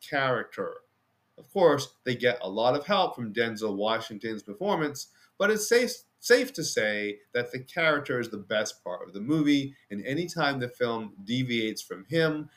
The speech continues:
and spends time on the C I A, C I A Dakota Fanning subplot, the movie sags.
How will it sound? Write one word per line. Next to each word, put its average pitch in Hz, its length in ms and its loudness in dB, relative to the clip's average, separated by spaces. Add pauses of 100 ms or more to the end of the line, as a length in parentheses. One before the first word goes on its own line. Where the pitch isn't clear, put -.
(140)
and 101 140 -4
spends 117 440 0
time 110 320 -2
on 92 120 -8
the 90 80 -14
C 143 340 0
I 117 160 6
A, 101 420 2
C 180 300 -6
I 135 140 0
A 101 420 2 (180)
Dakota 117 540 2 (220)
Fanning 113 480 0
subplot, 107 640 0 (260)
the 107 100 -2
movie 98 380 -4
sags. 92 800 -4